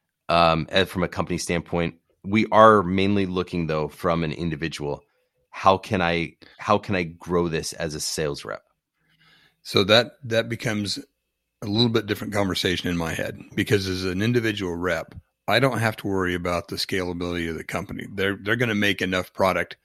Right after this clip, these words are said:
Speaker 2: that I can sell, right?
Speaker 1: Correct. Correct.
Speaker 2: Theoretically.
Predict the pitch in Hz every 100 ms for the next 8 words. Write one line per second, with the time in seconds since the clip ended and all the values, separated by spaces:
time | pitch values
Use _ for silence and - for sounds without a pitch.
0 | _ _ _ - 85 85 87 - - -
1 | - - 95 98 _ - 107 87 - -
2 | _ _ _ - 110 110 90 98 -